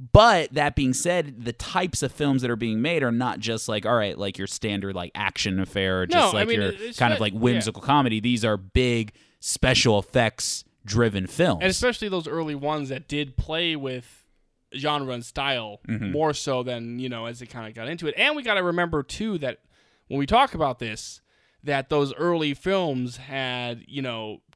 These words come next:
Speaker 2: two di-, two directors.
Speaker 1: Right.
Speaker 2: You know, they had the special effects director and, you know, kind of the, the, the more dir-, the larger director, the, the, the regular
Speaker 1: Yeah,
Speaker 2: director,
Speaker 1: yeah,
Speaker 2: I
Speaker 1: I,
Speaker 2: guess
Speaker 1: they,
Speaker 2: we'd
Speaker 1: they
Speaker 2: say.
Speaker 1: would always, uh,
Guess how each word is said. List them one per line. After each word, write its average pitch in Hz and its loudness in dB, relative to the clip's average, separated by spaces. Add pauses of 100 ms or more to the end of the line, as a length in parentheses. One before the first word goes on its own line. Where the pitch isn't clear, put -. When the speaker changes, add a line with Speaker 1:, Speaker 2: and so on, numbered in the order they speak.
(640)
Speaker 2:
two 220 -6
di-, 143 -2
two 254 -6
directors. 110 -10
Speaker 1:
Right. 120 8
Speaker 2:
You 135 -10
know, 131 -6
they 131 -8
had 135 -4
the 127 -14
special 135 -8
effects 151 -6
director 135 -8
and, 120 -8 (340)
you 139 -10
know, 123 -10
kind 127 -8
of 117 -10
the, 117 -12 (100)
the, 117 -8 (280)
the 127 -10 (500)
more 139 -2 (240)
dir-, 139 -6 (120)
the 139 -6
larger 151 -2
director, 123 -12
the, 117 -12
the, 117 -14
the 127 -12
regular 131 -6
Speaker 1:
Yeah, 277 10
Speaker 2:
director, 233 4
Speaker 1:
yeah, 240 8
Speaker 2:
I 190 6
Speaker 1:
I, 202 4
Speaker 2:
guess 185 -2
Speaker 1:
they, 208 6
Speaker 2:
we'd 180 0
Speaker 1:
they 208 6
Speaker 2:
say. 202 6
Speaker 1:
would 202 6
always, 208 6
uh, 170 4